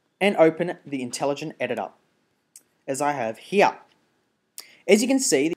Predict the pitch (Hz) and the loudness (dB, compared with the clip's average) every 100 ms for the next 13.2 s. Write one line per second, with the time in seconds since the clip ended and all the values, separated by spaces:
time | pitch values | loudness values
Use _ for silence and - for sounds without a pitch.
0 | - 170 196 214 185 202 214 208 165 170 | -6 -6 -4 0 0 0 -2 0 2 2
1 | - 120 123 - 135 131 170 - - _ | 0 -2 -2 -4 -6 0 2 0 -4 _
2 | _ 147 - 185 185 151 147 113 107 113 | _ -6 -4 -4 -4 -4 -4 -4 -4 -4
3 | - 170 185 - 101 - - _ _ _ | -4 -4 -4 -8 -12 -12 -18 _ _ _
4 | _ - - 113 113 - - _ _ 165 | _ -14 -6 -2 -2 -4 -14 _ _ -8
5 | 165 - 214 - - _ _ _ - - | -6 -2 -2 -2 -14 _ _ _ -20 -20
6 | _ _ _ _ _ _ _ _ _ _ | _ _ _ _ _ _ _ _ _ _
7 | _ - 180 254 339 - 214 185 - - | _ 0 2 4 0 -4 -4 -4 -6 -2
8 | 123 160 - - 139 131 131 127 - - | -2 0 -4 -8 -10 -6 -4 -4 -4 0
9 | 180 104 113 139 208 _ _ _ _ _ | 2 2 -2 -10 -12 _ _ _ _ _
10 | _ _ 208 254 - 160 139 - 156 - | _ _ 2 2 4 2 2 -6 -8 -6
11 | 190 131 113 123 135 - - - - 120 | -4 -2 -4 -8 -8 -4 -4 -4 0 4
12 | 143 - - 202 277 - - 165 143 - | 2 0 -2 2 2 0 -4 -4 -4 -8
13 | 170 359 | -8 -10